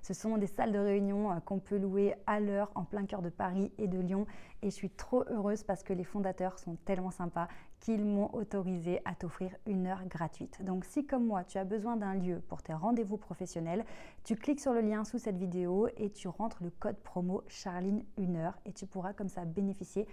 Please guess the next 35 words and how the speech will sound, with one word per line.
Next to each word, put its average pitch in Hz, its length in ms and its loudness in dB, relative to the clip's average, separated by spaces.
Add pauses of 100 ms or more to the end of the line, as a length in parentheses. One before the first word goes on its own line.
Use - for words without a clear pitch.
(200)
d'une 240 260 8
heure 233 120 6
gratuite 202 400 0
chez 196 100 -2
Cocoon 208 280 0
Space 190 320 -2
et 165 100 -6
tu - 100 -12
vas 175 100 -2
voir, 180 200 -2
c'est - 320 -6
vraiment 170 360 -2
magnifique. 175 480 -4 (260)
Ce - 120 -8
sont 190 180 -2
des 180 140 2
lieux 190 240 2
superbes, 190 640 0
il 180 60 2
y 165 40 0
a 160 40 -2
tout - 160 -6
ce 202 100 -6
qu'il 208 160 -2
faut. 202 220 -2
Enfin 185 180 -2
moi, 170 220 -2
j'adore, 180 580 2
<laughs> - 80 -10
j'adore, 214 440 2
j'adore 185 340 4
aller 196 200 4
chez 196 120 2
Cocoon 196 240 4
Space 214 400 0